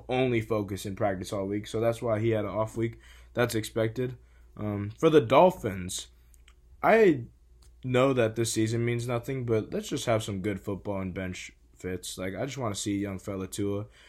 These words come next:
He got a, Fitz got a Q B R of sixty-six. He threw two picks, not a touchdown in the game. Like, what kind of football is that? Um, I just know the fans wanna see that. You feel me? And the only highlight I got for them is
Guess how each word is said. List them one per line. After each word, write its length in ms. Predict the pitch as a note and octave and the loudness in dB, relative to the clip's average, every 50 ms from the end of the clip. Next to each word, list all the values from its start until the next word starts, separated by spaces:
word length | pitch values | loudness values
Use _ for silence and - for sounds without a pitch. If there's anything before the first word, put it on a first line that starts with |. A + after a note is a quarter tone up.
| - - _ _ _ | -20 -20 _ _ _
He 120 | - G3+ | 0 2
got 160 | F#3+ F3+ B2+ A2+ | 4 4 4 4
a, 120 | G#2+ - - _ _ _ _ _ _ _ _ - | 2 0 -6 _ _ _ _ _ _ _ _ 0
Fitz 220 | - F#3+ F3+ - | 2 2 2 2
got 160 | - E3 B2+ | 2 0 0
a 40 | A#2 | 0
Q 160 | A2+ - C#3 B2+ | 0 -2 -2 -2
B 100 | B2+ B2 | 0 0
R 120 | A2+ G2+ | 0 0
of 100 | F#2+ F#2 | -2 -4
sixty-six. 1080 | - - - - D#3+ D#3+ - - - D#3 C#3+ - - G#2+ G#2 G#2 G#2+ - - - - - - _ _ _ _ _ _ | -4 -6 -4 -4 -4 -6 -6 -6 -4 -4 -4 -4 -4 -6 -6 -6 -6 -8 -12 -14 -14 -18 -20 _ _ _ _ _ _
He 80 | - | -10
threw 200 | A2+ - D#3 D3+ | -6 -2 -2 -2
two 280 | B2+ - - - D3+ D3 | -2 -2 -2 -2 -2 0
picks, 340 | - - A#2+ A#2 A2+ - - | 0 0 -2 -2 -2 -4 -4
not 220 | A2 G#2 A2 G#2 | -2 0 0 0
a 20 | F#2 | -2
touchdown 460 | - - G2+ F#2+ - - G2 G2 G2 | -4 -6 -6 -6 -6 -6 -6 -4 -4
in 80 | F#2+ F#2+ | -4 -4
the 60 | F#2 | -6
game. 280 | F2 F2+ F2 F2 F2 E2+ | -6 -6 -6 -6 -6 -6
Like, 220 | F2 F2 - - | -8 -8 -8 -6
what 200 | A2 A#2+ A#2+ - | -6 -6 -6 -6
kind 160 | - B2 A2+ | -6 -6 -6
of 80 | G2+ - | -6 -6
football 380 | - G#2 F#2 G#2 G2 F2+ F2 | -8 -8 -8 -6 -6 -6 -6
is 100 | F2+ F2+ | -6 -8
that? 300 | F#2 F2+ F2+ F2 F2+ - - - - - - - - - _ - | -6 -6 -6 -6 -8 -10 -14 -18 -4 -2 -2 -2 -2 -6 _ -12
Um, 460 | - F#2+ F#2 F#2 F2 F2 F#2 G#2 G#2+ - - _ _ _ _ _ - - | -10 -8 -6 -6 -8 -8 -10 -12 -14 -16 -20 _ _ _ _ _ -6 -2
I 100 | - D3 | 0 0
just 120 | E3 D3+ C3 | 0 0 0
know 140 | C3 B2 A#2 | 2 2 2
the 60 | G#2+ | 2
fans 340 | G#2+ - G#2+ G#2 G2 F#2+ G2 | 0 -2 -4 -4 -4 -4 -6
wanna 160 | F#2+ F2+ F#2 | -6 -6 -6
see 180 | F#2 - F#2+ F2+ | -6 -6 -4 -4
that. 180 | F#2 F#2 F#2 | -4 -4 -4
You 80 | G2 G#2 | -6 -6
feel 200 | G#2+ C3 B2+ A#2+ | -6 -6 -6 -6
me? 240 | A#2+ A#2+ A#2+ A#2+ B2 - | -6 -6 -6 -6 -8 -6
And 360 | A2+ A#2 A2+ A2 A#2 A2+ - - _ - - - _ _ | -4 -4 -2 -4 -4 -6 -10 -16 _ -20 -20 -20 _ _
the 80 | - A2 | -2 0
only 300 | A#2 C#3+ D#3+ E3+ D#3+ C#3 | 2 2 2 2 2 2
highlight 340 | B2 B2 C3+ C#3 C3+ C3+ C3 | 2 2 2 4 4 6 6
I 120 | B2+ A#2+ A2+ | 6 4 6
got 320 | - A#2 A#2 B2 C3 - | 8 8 10 10 8 8
for 100 | - C#3+ | 4 0
them 240 | C#3 C#3+ C#3 C#3 C3 | 0 0 0 0 0
is 340 | A2+ G#2 G#2 G2+ G2+ - | 0 0 -2 -2 -4 -8